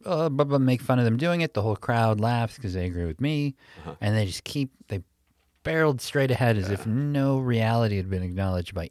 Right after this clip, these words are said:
Speaker 1: anyone.
Speaker 2: Jesus Christ, yeah.
Speaker 1: Like animals when they shit on a rug, or, you know.
Speaker 2: I did a show for all animals once. No one got a joke that I
Speaker 1: <laughs>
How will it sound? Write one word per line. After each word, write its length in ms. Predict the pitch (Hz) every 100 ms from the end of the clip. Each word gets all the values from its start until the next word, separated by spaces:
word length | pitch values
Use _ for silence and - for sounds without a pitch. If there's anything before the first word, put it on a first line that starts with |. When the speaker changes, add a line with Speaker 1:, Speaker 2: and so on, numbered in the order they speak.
| -
Speaker 1:
anyone. 340 | 147 139 90
Speaker 2:
Jesus 140 | 73 -
Christ, 360 | 57 73 -
yeah. 200 | 76 80 76 _ _ _ _ _ _ -
Speaker 1:
Like 180 | 127 120
animals 460 | 139 160 117 90 95
when 100 | 95
they 160 | 92 -
shit 180 | - 147
on 140 | 123
a 40 |
rug, 380 | 104 147 139 82 78 -
or, 140 | 101
you 160 | 113 139
know. 260 | 117 95 87 _ _ _ _ _ _ _ -
Speaker 2:
I 60 | 107
did 80 | 104
a 60 | 98
show 220 | 107 107
for 120 | 98
all 140 | 90
animals 320 | 87 90 92 87
once. 360 | 90 - - - _ _ _ _ - - _ _ _ _ 90
No 140 | 98
one 200 | 95 85
got 200 | 82 87 87
a 40 |
joke 280 | - 82 -
that 120 | 76
I 160 | 76 90 - - - - - - - - - - - - - - - _
Speaker 1:
<laughs> 80 | -